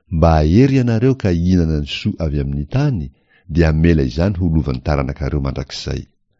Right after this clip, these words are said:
Ary na dia efa nanjoanay azy izany rehetra izany noho ny asa ratsinay sy ny fahadisoanay betsaka,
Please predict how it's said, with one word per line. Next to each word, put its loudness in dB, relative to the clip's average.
Ary 6
na 6
dia 2
efa 2
nanjoanay 4
azy 2
izany 0
rehetra 0
izany 2
noho 4
ny 0
asa -2
ratsinay -2
sy -8
ny -6
fahadisoanay -4
betsaka, -2